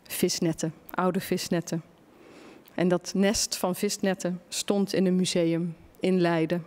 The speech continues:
de Lakenhal. En de Noordzee die met mij sprak, sprak tot mij dankzij een kunstwerk van Arita Baaiens. Een kunstenares die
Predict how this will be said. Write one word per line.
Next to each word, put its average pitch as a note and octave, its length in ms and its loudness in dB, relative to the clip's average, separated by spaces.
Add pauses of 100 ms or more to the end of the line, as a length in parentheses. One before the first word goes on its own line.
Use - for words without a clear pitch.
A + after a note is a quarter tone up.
(120)
de F#3 140 2
Lakenhal. F3 720 0 (840)
En F3 400 0 (100)
de E3+ 160 0
Noordzee G#3 580 2
die F#3+ 120 0
met G3 200 2
mij F#3 160 2
sprak, - 580 -2 (520)
sprak - 500 -2 (340)
tot D4+ 240 0
mij A3+ 440 2 (120)
dankzij F3+ 920 0 (220)
een G3 140 0
kunstwerk F#3+ 680 0
van E3 380 -2
Arita F3+ 400 0
Baaiens. E3 680 2 (640)
Een G3+ 120 -4
kunstenares G3+ 840 0
die G3 460 4